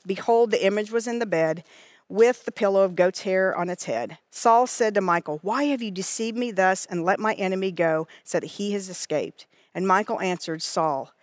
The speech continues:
"He said to me, 'Let me go. Why should I kill you?'" Shortly after Jonathan had just convinced Saul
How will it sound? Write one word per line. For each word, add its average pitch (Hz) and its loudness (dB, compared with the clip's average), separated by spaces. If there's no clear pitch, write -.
"He - -8
said 262 0
to 202 0
me, 165 -2
'Let 180 2
me 220 -2
go. 160 0
Why 175 0
should 202 -8
I 165 -2
kill 165 -8
you?'" 156 -6
Shortly 311 0
after 233 -2
Jonathan 190 0
had 190 0
just 302 0
convinced 269 0
Saul 185 4